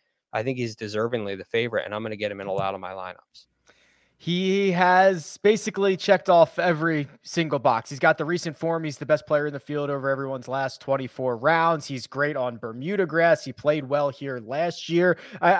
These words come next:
Speaker 2: I mean, there's just so much in the favor of Sam Burns. But see, I think that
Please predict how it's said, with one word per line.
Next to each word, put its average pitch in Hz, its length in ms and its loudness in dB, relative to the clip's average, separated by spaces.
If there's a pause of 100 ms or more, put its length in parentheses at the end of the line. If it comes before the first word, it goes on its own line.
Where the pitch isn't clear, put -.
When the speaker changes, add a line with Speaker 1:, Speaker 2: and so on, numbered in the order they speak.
Speaker 2:
I 160 40 6
mean, 160 140 -2
there's 165 180 -2
just - 220 -6
so 185 180 4
much 180 240 0
in 175 60 -6
the 165 100 -4
favor 170 380 -4
of 147 100 -4
Sam 156 280 -4
Burns. 208 280 0
But 160 160 -6
see, 254 220 2
I 190 100 6
think 220 180 -6
that 190 200 2